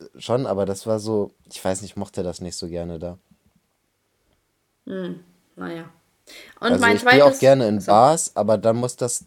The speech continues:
Speaker 1: dann darf's halt aber auch nicht, das war halt wie eine Bar, wo viel zu laut Musik war,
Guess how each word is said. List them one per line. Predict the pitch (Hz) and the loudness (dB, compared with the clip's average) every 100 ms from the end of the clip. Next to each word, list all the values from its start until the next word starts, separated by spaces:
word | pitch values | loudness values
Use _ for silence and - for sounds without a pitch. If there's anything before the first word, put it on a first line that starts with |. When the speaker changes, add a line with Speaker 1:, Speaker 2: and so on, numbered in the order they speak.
| _ | _
Speaker 1:
dann | 101 | -2
darf's | 104 120 - | 0 -2 -2
halt | 113 | -6
aber | 92 98 | 0 0
auch | 104 | 0
nicht, | 117 - | -8 -10
das | 104 - | -6 0
war | 127 | 0
halt | 135 139 | 0 -6
wie | |
eine | 117 | -6
Bar, | 98 101 107 151 156 _ _ | -4 0 2 2 -2 _ _
wo | - | -10
viel | 107 135 139 | -8 -6 -6
zu | 127 | 0
laut | 120 117 | 0 0
Musik | 110 101 127 - | -4 -10 -12 -10
war, | 80 78 | -10 -10